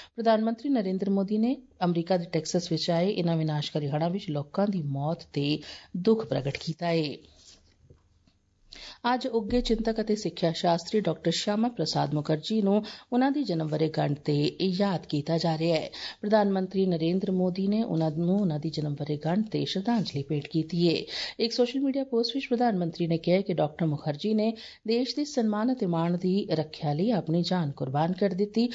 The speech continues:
ਸ਼੍ਰੀ ਮੋਦੀ ਨੇ ਇਹ ਵੀ ਕਿਹਾ ਕਿ ਡਾਕਟਰ ਮੁਖਰਜੀ ਦੇ ਆਦਰਸ਼ ਅਤੇ ਸਿਧਾਂਤ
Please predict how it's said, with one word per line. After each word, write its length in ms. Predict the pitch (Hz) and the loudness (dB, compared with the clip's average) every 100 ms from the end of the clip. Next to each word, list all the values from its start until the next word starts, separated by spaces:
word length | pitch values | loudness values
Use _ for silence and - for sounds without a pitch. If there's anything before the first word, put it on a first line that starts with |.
| - - | -6 -10
ਸ਼੍ਰੀ 160 | - 247 | -4 0
ਮੋਦੀ 260 | 247 262 | 0 0
ਨੇ 120 | 277 | 0
ਇਹ 60 | 254 | 0
ਵੀ 100 | 254 | -2
ਕਿਹਾ 220 | 247 226 | -2 -2
ਕਿ 120 | 233 | 0
ਡਾਕਟਰ 320 | 196 165 165 185 | 0 0 0 0
ਮੁਖਰਜੀ 460 | 165 165 156 208 | 2 0 0 0
ਦੇ 120 | 202 | 0
ਆਦਰਸ਼ 380 | 147 139 170 185 | 0 2 2 2
ਅਤੇ 160 | 170 147 | 0 -2
ਸਿਧਾਂਤ 580 | - 143 156 160 180 | -4 0 0 2 2